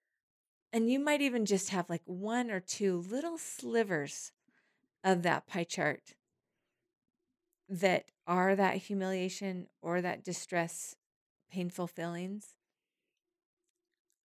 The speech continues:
And that little teeny sliver <laughs> might negate everything else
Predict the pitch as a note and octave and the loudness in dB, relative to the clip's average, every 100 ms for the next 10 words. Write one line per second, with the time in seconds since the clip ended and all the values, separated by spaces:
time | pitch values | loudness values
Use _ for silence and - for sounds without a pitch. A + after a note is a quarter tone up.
0 | _ _ _ _ _ _ _ _ _ _ | _ _ _ _ _ _ _ _ _ _
1 | _ _ - G3 G3 - G3 G#3 B3 - | _ _ -4 0 0 0 0 2 0 -6
2 | - F#3+ G3+ G#3+ - - G#3+ G3+ - G3+ | -12 -2 -2 -2 -6 -6 -4 -4 -4 -4
3 | G#3+ B3+ A3 - _ _ _ _ _ _ | -4 -6 -6 -12 _ _ _ _ _ _
4 | _ _ _ - G3 F#3 F3+ - - - | _ _ _ -8 -2 0 0 -2 -8 -18
5 | - _ _ _ - _ G3 F#3+ F#3 F3+ | -18 _ _ _ -20 _ -2 -2 2 0
6 | - D#3 D3+ D#3+ D#3 C#3+ - - - | 0 -2 -2 -4 -8 -8 -10 -14 -20